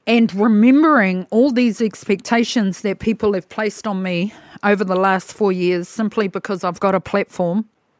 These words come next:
it, it kind of made me fucking sad, to be honest. That's a lot of expectation and weight for somebody to carry. In my case, it was too much. It was that much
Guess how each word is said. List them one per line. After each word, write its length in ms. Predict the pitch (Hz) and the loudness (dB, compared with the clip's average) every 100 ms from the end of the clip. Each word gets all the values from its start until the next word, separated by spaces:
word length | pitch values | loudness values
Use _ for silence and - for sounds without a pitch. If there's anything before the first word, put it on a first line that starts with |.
| _ | _
it, 240 | 226 277 - | 0 0 2
it 180 | 277 427 | 0 2
kind 320 | - 392 453 | 2 2 4
of 460 | 415 208 190 - - | 2 2 -4 -12 0
made 320 | 208 233 262 | 4 6 4
me 200 | 214 214 | 4 2
fucking 560 | - - 247 - 185 160 | -2 -4 -4 -2 -4 -4
sad, 680 | - - 185 370 220 147 - | -8 -2 2 2 2 0 -6
to 120 | 190 | -6
be 220 | 156 151 | -2 -2
honest. 580 | 143 220 427 381 - - - _ _ _ _ - - _ _ | 0 0 -2 -4 -10 -16 -20 _ _ _ _ -20 -20 _ _
That's 280 | 370 480 330 | 0 2 2
a 80 | 208 | 2
lot 340 | 196 240 359 | 4 6 6
of 220 | 370 240 - | 4 0 0
expectation 1300 | 294 240 - - 277 233 - 285 262 - 208 190 214 | 0 0 -8 0 0 0 0 2 2 0 -2 -2 -2
and 280 | 226 208 214 | 2 4 4
weight 260 | 240 247 - | 4 2 -2
for 200 | - 214 | -4 -4
somebody 540 | 285 247 220 214 196 | 0 2 2 2 0
to 160 | - 190 | -2 -8
carry. 640 | - 240 196 160 143 151 _ _ | -2 2 2 0 -4 -12 _ _
In 160 | 277 294 | 2 4
my 240 | 285 370 | 6 4
case, 640 | - 240 175 220 - - - _ _ _ _ | 2 0 2 0 -2 -12 -14 _ _ _ _
it 60 | - | 2
was 200 | 277 - | 2 2
too 200 | - 202 | -2 -2
much. 400 | 170 - - - _ _ - _ | -2 -8 -12 -20 _ _ -20 _
It 80 | 302 | 4
was 200 | 320 208 | 4 4
that 140 | 262 | 2
much 480 | 233 226 220 - - | 4 2 0 -2 -10